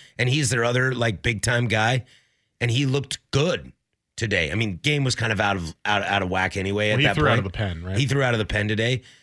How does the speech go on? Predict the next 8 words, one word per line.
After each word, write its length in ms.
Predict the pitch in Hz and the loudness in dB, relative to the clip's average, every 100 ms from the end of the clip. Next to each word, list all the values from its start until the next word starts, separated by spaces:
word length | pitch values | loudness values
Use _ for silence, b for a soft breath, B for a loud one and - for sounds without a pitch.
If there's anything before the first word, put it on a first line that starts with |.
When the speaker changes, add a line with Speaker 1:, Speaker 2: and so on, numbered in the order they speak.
| b b b b b b | b b b b b b
Speaker 1:
But 80 | 156 | -2
this 180 | 208 151 | 0 0
White 320 | 139 208 254 | 0 0 2
Sox 320 | - 139 - | 0 0 0
team 260 | - 131 131 | 0 -2 0
is 200 | 135 123 | 0 0
so 340 | - 156 156 | 2 2 2
interesting, 600 | 147 131 101 - 80 65 | 0 0 -2 -2 -4 -8